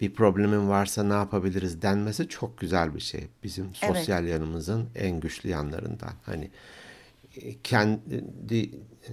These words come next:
Speaker 1: yağınla kavrulmuyorsun. Mutlaka bir yağ da bir yerlerden geliyor.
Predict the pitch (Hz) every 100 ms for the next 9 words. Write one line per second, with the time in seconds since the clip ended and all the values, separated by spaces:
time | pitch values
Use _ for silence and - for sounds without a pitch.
0 | - 123 113 120 113 110 - 107 104 110
1 | 107 85 71 - 78 85 90 95 90 104
2 | 104 98 98 101 98 101 101 92 98 87
3 | 87 85 82 117 95 85 85 85 64